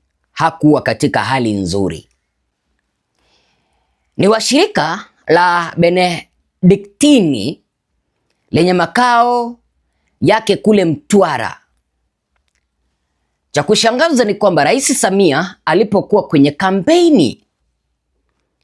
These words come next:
huko, alipokewa na masista hao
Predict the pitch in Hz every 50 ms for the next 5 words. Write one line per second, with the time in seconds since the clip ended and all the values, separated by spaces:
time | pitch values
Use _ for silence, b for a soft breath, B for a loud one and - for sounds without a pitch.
0 | _ _ _ _ - 226 285 285 - 151 156 - - - _ _ _ _ _ _
1 | _ _ _ _ _ _ _ _ _ _ _ _ - 120 135 139 139 - 143 143
2 | 143 - - 185 185 190 190 185 180 180 170 147 - _ - 135 139 131 131 131
3 | 127 - - 185 175 170 - - 160 120 - - _ - - 160 151 131 123 101
4 | 92 - -